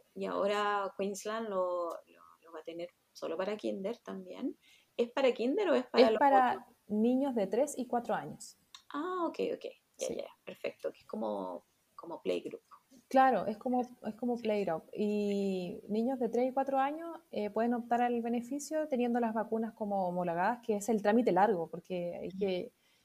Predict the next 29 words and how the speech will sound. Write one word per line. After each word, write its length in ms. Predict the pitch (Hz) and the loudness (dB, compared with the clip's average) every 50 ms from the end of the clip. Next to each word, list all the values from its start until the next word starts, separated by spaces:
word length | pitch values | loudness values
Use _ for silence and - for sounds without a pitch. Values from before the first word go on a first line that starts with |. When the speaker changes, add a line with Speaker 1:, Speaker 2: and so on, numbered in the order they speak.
| _ _ _ - | _ _ _ -2
Speaker 2:
hacer, 440 | - 190 190 - - 202 202 196 - _ _ _ | 0 0 0 2 2 0 0 0 -4 _ _ _
eh, 180 | - 190 190 185 | -2 0 0 0
trámites 360 | 185 - 190 196 196 196 202 196 | 0 0 0 0 0 0 -2 -4
por 140 | - 185 | -2 -2
internet, 680 | 175 165 - 175 175 190 220 247 269 269 262 262 262 240 | -2 -2 -4 -4 -2 0 0 2 2 2 2 2 2 2
después 220 | 226 233 - 208 190 | 0 0 0 0 -2
recibir 380 | 185 - - 175 175 170 - | -2 -2 -2 -4 -4 -6 0
cartas, 680 | - - 254 269 269 269 254 254 - - 233 226 220 214 | 4 6 6 8 8 6 4 2 0 0 2 2 4 4
llevar 340 | 196 190 180 185 190 196 190 | 4 4 6 6 6 6 4
esta 240 | 190 185 - - - | 2 0 -2 0 0
Speaker 1:
Ujú. 0 | |
Speaker 2:
vacuna 560 | 180 175 175 175 175 185 185 180 180 175 165 | 0 -2 -2 0 0 0 0 0 -2 -2 -2
al 120 | 170 180 170 | 0 0 0
G 120 | 175 175 - | -2 -2 -2
P, 320 | 233 240 247 240 247 247 240 | 0 0 2 2 2 0 0
traerlas 280 | 214 196 190 170 - | 0 0 0 -2 -4
traducidas. 500 | _ 190 180 175 - - 240 247 254 214 | _ -2 -2 -2 -2 -2 2 2 4 6
Es 60 | 214 | 6
importante 440 | 226 240 233 226 - 214 214 220 240 | 6 6 4 2 0 0 0 2 2
que 60 | 240 | 2
las 120 | 233 220 - | 2 0 -2
personas 280 | 214 - - 226 214 | -6 -6 -6 -6 -6
que 120 | - - 190 | -6 -4 -4
vengan 340 | 185 190 208 226 247 254 247 | -4 -4 -4 -4 -6 -6 -2
traigan 540 | - 208 202 208 214 208 202 196 196 190 190 - | 0 0 2 2 2 0 0 0 -2 -4 -4 -6
el 120 | 190 180 | -6 -6
carnet 240 | - 175 180 190 202 | -4 -4 -2 2 4
de 60 | 214 | 4
vacuna. 400 | 202 175 - 180 175 160 - - | 2 2 0 -2 -4 -6 -8 -12